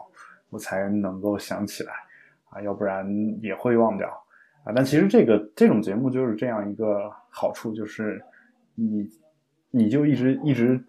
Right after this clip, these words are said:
出，然后大家一直听就可以了。只有在突然有一天停播的时候，或者是突然有一天又重新开始播的时候，大家可能才会对这个期数有概念，要不然可能它就是每周二大家耳朵里面的一道菜吧，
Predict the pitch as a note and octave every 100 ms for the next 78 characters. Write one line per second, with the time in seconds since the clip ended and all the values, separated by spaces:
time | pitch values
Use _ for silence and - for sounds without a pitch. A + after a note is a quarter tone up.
0 | _ - - C#3+ C3+ G2+ A2+ A2+ A#2 A2+
1 | G#2 - A#2 A2+ G#2 - G#2+ - - -
2 | - - - C#3+ C3 B2 A#2 - C3+ B2+
3 | B2 E2 G#2 A#2 A#2+ G#2 G#2 C3+ C#3 A2+
4 | - - G#2 - A#2 G#2 A2+ - A#2+ A2+
5 | G2 G#2 A2+ G#2+ G#2 G#2+ C3+ B2+ A2 A2
6 | A#2 A2+ - F2+ - - - - _ _
7 | - A2+ A#2 - - - F#2 G2+ A#2 -
8 | G#2 G#2+ G#2+ G#2 G2+ G2+ - A#2+ A2+ A#2
9 | - - A2 F#2+ - - - _ C3+ A2+
10 | G2 G2+ G#2+ G#2 G2 G2+ G#2+ A2 - G2
11 | F#2+ - _ _ _ - G2 G#2 A#2 C#3
12 | A#2 G2 - - _ _ - G#2 G#2+ G#2+
13 | - G#2+ G2 A2+ A2 G2 G#2 G2 G2+ G2+
14 | - - G#2 -